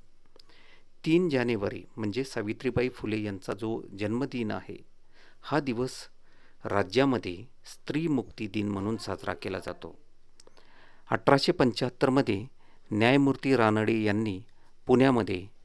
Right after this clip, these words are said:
आर्य समाजाचे संस्थापक दयानंद सरस्वती यांची मिरवणूक काढली. याबाबत ज्योतिबांनी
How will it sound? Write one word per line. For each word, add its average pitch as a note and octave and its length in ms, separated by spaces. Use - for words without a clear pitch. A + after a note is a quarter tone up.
आर्य D3+ 360
समाजाचे A#2+ 720
संस्थापक B2 720
दयानंद B2 520
सरस्वती G#2+ 680
यांची G2 260
मिरवणूक G2+ 460
काढली. F#2+ 440
याबाबत A2+ 760
ज्योतिबांनी G#2+ 680